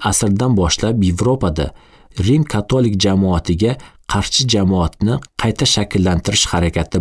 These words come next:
boshlanib ketdi. Bu asrda yashagan John Wycliffe Rim katolik jamoati va papasi ilk havoriylar ta'limotidan anchagina chetlashib ketganligi haqida ochiqdan ochiq oshkor qildi.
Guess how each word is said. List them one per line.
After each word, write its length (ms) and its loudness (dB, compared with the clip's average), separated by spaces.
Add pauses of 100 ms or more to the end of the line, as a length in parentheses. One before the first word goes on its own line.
boshlanib 460 0
ketdi. 400 -8 (460)
Bu 200 4
asrda 340 0
yashagan 500 2
John 200 2
Wycliffe 540 0 (340)
Rim 220 2
katolik 540 0
jamoati 640 2 (240)
va 120 -2 (180)
papasi 520 0 (340)
ilk 220 0
havoriylar 640 0 (100)
ta'limotidan 800 0
anchagina 560 0
chetlashib 560 -2
ketganligi 480 0
haqida 480 -2 (260)
ochiqdan 640 -2
ochiq 400 -2
oshkor 500 -2
qildi. 260 -4